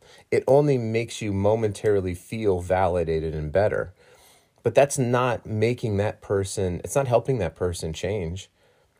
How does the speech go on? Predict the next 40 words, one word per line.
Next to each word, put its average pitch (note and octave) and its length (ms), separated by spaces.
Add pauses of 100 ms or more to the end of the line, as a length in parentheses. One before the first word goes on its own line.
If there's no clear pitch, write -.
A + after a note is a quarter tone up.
(100)
you G2 100
know, F2 200
at G2 200
all. A2+ 260
Now, A2 220
I'm A#2 100
not A2+ 160
saying, G2+ 240
there G#2+ 180
is A2 240
wisdom F#2+ 440
in F#2+ 80
a - 20
multitude F#2 460
of F#2 100
counselors. F#2 480
If F#2+ 140
you F#2 60
have F2 100
trusted F#2 420
people F#2+ 460 (220)
that G2 100
you F#2+ 80
wanna F#2 160
say, F2+ 160
"Hey, B2+ 320 (400)
is, A#2 240
is B2 140
this, G#3+ 200
should G3+ 220
I - 20
be C#4+ 140
offended A#2+ 480
by B2+ 140
this?" C3 280
And G#2+ 100
someone C#3 200
might B2 160
go, G#2+ 320
"No, A#2 480